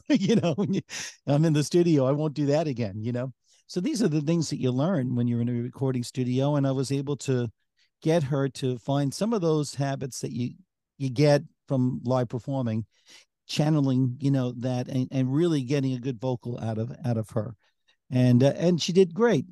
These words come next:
and fair play to her. She totally surrendered. She, she wanted to, to, to be the best it could be. And, uh, and she, she did what I asked her to do. And, uh, everything was great. Luckily, from all the, uh,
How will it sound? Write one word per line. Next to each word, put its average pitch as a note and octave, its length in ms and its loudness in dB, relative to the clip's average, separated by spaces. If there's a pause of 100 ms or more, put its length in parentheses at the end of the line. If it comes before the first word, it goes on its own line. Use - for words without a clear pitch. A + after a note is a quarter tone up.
and C#3+ 220 2
fair G#3+ 160 0
play E3+ 300 -2
to E3 140 0
her. E3 80 0
She B2 200 -6
totally C#3 320 -2
surrendered. A#2+ 560 -2
She, - 140 -16
she - 120 -2
wanted D#3 360 2
to, C#3+ 220 -14
to, C#3 160 -4
to C3+ 100 -2
be D3 160 2
the C3 100 2
best C3+ 280 2
it A#2+ 60 -4
could B2 180 -2
be. A2+ 340 -2 (420)
And, A#2 400 0
uh, A2+ 380 -4
and A#2 480 -4 (260)
she, C#3+ 400 -6
she - 180 -4
did F#3+ 220 0
what G#3 120 -2
I G#3 260 -2
asked F#3+ 220 -2
her G3+ 80 -4
to G3 100 -2
do. G3+ 300 0
And, B2 280 0
uh, C3 200 0 (680)
everything D#3 340 0
was D#3+ 160 -2
great. D#3 380 0
Luckily, D3 420 0
from C#3+ 220 0
all C#3 240 2
the, C3 140 -2
uh, B2+ 400 0